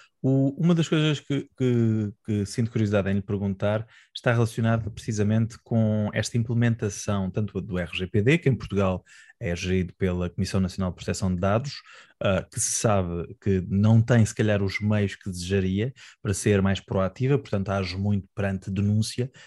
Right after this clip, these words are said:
e não propriamente, eh, olhando para tudo aquilo que se passa, porque é, também é muita coisa, como é óbvio. Ahm, e, portanto, já temos, em relação mais ao R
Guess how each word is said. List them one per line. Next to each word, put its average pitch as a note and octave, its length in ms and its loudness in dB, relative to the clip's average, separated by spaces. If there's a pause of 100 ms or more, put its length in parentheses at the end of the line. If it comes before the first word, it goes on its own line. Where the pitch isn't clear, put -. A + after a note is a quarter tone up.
(160)
e G#2 80 2
não F#2+ 180 2
propriamente, F#2 720 -4
eh, E2+ 540 -8
olhando G2+ 540 0
para - 160 -4
tudo G2 180 -4
aquilo F#2+ 220 -6
que - 120 -16
se - 60 -14
passa, G#2 300 -2
porque - 240 -10
é, - 200 -6
também G#2 260 0
é G2+ 40 2
muita G2+ 260 0
coisa, G#2+ 300 -2
como G#2+ 180 -4
é G#2 40 0
óbvio. B2+ 180 -4 (420)
Ahm, B2+ 600 4
e, C3+ 220 2
portanto, - 380 -6
já G#2+ 200 4
temos, A2+ 400 2
em G2+ 80 -2
relação G#2+ 280 -2
mais A2 220 2
ao G#2 80 2
R F#2+ 180 -2